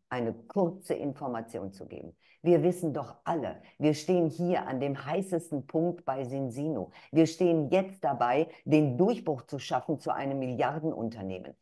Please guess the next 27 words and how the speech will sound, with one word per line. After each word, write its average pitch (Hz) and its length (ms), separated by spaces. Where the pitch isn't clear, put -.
Wir 147 320
wissen 202 340
doch, 120 180
dass 131 320
dieses 196 400
Unternehmen 151 760
einzigartig 190 760
ist. 90 180
Die 190 100
Frage, 196 640
die 170 240
sich 147 200
stellt, 87 440
wo 170 540
steht 240 460
man 233 160
persönlich? 240 600
Mit 120 180
seinen 123 240
Stärken, 151 880
mit 104 180
seinen 113 280
Schwächen 143 680
und 302 540
mit 143 160
seinen 117 360
Überzeugungen. - 880